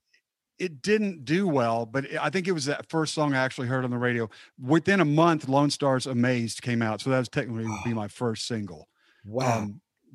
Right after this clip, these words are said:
Speaker 1: I guess actually Albuquerque was technically my first, but that's the first thing I heard.
Speaker 2: Yeah. We
Speaker 1: And it, it was absolutely, uh, as you know, I mean, an unbelievable experience.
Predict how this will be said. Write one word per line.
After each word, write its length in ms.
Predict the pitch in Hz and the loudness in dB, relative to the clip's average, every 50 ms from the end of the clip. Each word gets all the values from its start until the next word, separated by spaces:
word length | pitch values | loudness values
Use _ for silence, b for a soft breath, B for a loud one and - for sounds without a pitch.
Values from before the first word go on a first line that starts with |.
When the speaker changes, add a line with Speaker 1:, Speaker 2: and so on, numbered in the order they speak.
| - - - | -16 -6 -2
Speaker 1:
I 100 | 156 170 | 0 2
guess 220 | 202 240 226 - | 2 2 2 2
actually 460 | 214 185 190 - - 180 165 160 - | 0 0 0 0 0 2 2 2 0
Albuquerque 560 | - 160 156 180 165 147 - 147 135 - 135 | 0 2 2 2 2 2 0 -2 -2 -2 -2
was 160 | 120 110 101 - | -4 -4 -6 -8
technically 460 | - - 143 127 120 104 - 113 107 | -6 -8 -6 -6 -8 -10 -10 -8 -8
my 160 | 101 101 98 | -8 -8 -10
first, 480 | - - 107 101 98 101 98 - _ b b b b b | -12 -12 -12 -10 -10 -12 -14 -14 _ b b b b b
but 100 | 127 170 | 2 2
that's 120 | 170 156 - | 2 2 2
the 40 | - | 0
first 200 | 151 139 - - | 0 0 0 0
thing 140 | 143 127 | -2 -2
I 100 | 117 104 | -2 -4
heard. 280 | 95 104 98 92 87 - _ _ _ _ _ _ _ _ _ _ _ _ _ _ _ _ _ _ _ - _ - | -4 -6 -8 -8 -10 -14 _ _ _ _ _ _ _ _ _ _ _ _ _ _ _ _ _ _ _ -14 _ 4
Speaker 2:
Yeah. 180 | 120 117 113 104 | 4 6 6 4
We 260 | 101 123 139 143 160 | 4 2 2 4 4
Speaker 1:
And 80 | 160 160 | 6 6
it, 180 | 160 165 160 | 6 4 4
it 60 | - 156 | 4 4
was 200 | 156 147 - - | 4 4 4 2
absolutely, 880 | 156 147 151 156 143 - 156 156 151 147 135 135 135 131 123 110 _ _ _ _ _ _ _ _ _ _ _ _ _ _ _ _ _ _ _ _ _ - | 2 2 2 2 0 0 2 2 2 2 2 2 2 2 0 -2 _ _ _ _ _ _ _ _ _ _ _ _ _ _ _ _ _ _ _ _ _ -4
uh, 360 | 127 123 120 113 104 95 95 - _ _ _ - - | -2 0 0 0 0 -4 -6 -12 _ _ _ -16 -8
as 200 | - 147 127 120 | -6 -4 -4 0
you 80 | 151 160 | 2 2
know, 340 | 156 147 151 135 98 82 - _ _ _ _ _ _ - | 4 4 4 2 0 -6 -12 _ _ _ _ _ _ -4
I 100 | 127 131 | -2 0
mean, 380 | 131 135 127 123 120 113 113 110 _ _ _ _ _ _ _ _ _ _ _ _ _ _ _ _ - | 2 2 0 0 -2 -4 -8 -10 _ _ _ _ _ _ _ _ _ _ _ _ _ _ _ _ -8
an 140 | - 127 127 | -4 -4 -2
unbelievable 680 | - 135 147 151 139 143 143 139 139 127 120 117 123 120 | 0 0 0 2 2 2 2 2 0 0 -2 -4 -4 -4
experience. 640 | - - - - 135 127 117 107 95 87 85 - - | -6 -8 -8 -4 -4 -4 -4 -4 -8 -10 -12 -12 -12